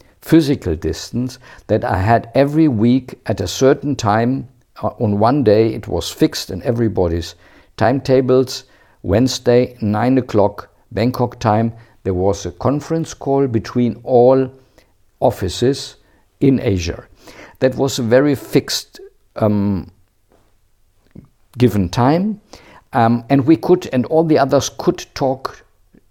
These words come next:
among each other and talk to me and discuss issues, how to approach customers, general problems. And also I, of course, conveyed new information from the headquarter in Cologne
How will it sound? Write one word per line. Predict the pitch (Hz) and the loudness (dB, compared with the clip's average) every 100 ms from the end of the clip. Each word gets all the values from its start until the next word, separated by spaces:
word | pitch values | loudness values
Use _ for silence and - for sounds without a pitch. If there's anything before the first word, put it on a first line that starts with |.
| _ | _
among | 120 117 131 - | 0 0 0 -2
each | 117 - | -4 -2
other | - 143 180 170 - | -2 2 0 0 -4
and | 143 156 | -4 -2
talk | 120 104 - | -2 -2 -4
to | 101 | -4
me | 101 127 180 185 - - - | 0 0 -2 -6 -14 -20 -6
and | 120 95 | -4 -2
discuss | 98 - 135 131 - - | -4 -2 -2 -2 -6 -6
issues, | - 120 - 135 123 - - _ _ _ | -4 -4 -4 -4 -4 -10 -18 _ _ _
how | - 120 | 0 0
to | 120 117 | 2 -4
approach | - 113 107 - | 0 0 0 -2
customers, | - 127 - 139 135 127 - 143 | -2 -2 -4 -2 0 -2 -4 -12
general | 101 113 123 123 117 | -2 0 2 2 2
problems. | - 131 123 120 120 123 - - - - | 0 0 2 0 0 -2 -6 -16 -12 -2
And | 117 | 0
also | 135 135 - - | 2 2 0 -6
I, | 113 113 135 | 0 0 0
of | 139 - | -2 -2
course, | 117 117 - | 0 0 0
conveyed | - 110 98 107 120 120 113 | -2 0 2 2 2 0 0
new | 120 143 | 2 2
information | 143 117 104 95 95 101 - 92 | 0 -2 -2 0 0 0 -4 -8
from | - 123 151 | -2 -2 0
the | 135 | 2
headquarter | 87 90 - - - 90 101 - 104 | 2 0 -6 -14 -4 0 0 -2 -2
in | 92 | -4
Cologne | 92 101 95 98 120 | -4 -2 2 2 0